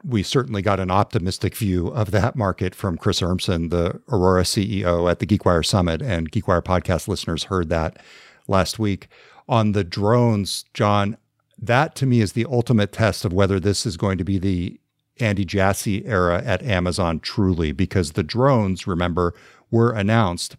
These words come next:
by Jeff Bezos with Charlie Rose on sixty Minutes. I mean, it was the definition of a Jeff Bezos pet project. And if Andy Jassy kills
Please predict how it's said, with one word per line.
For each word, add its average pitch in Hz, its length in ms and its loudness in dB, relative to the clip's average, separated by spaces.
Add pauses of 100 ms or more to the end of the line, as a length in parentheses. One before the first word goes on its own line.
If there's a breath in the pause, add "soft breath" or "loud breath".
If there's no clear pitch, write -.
by 104 160 2
Jeff 104 280 0
Bezos 90 500 0 (460 soft breath)
with 123 200 2
Charlie 110 380 2
Rose 98 420 2
on 98 220 -4
sixty - 380 -2
Minutes. 87 460 -2
I - 40 -8
mean, 113 140 -4
it 135 100 -2
was 120 140 -4
the - 100 -2
definition 104 800 2
of 98 160 -2
a 92 60 0
Jeff 95 300 2
Bezos 90 500 0 (320 soft breath)
pet - 260 0
project. 85 640 0 (440 soft breath)
And 98 240 2 (240)
if 135 240 0 (440)
Andy 160 340 2
Jassy 135 460 0
kills 120 560 0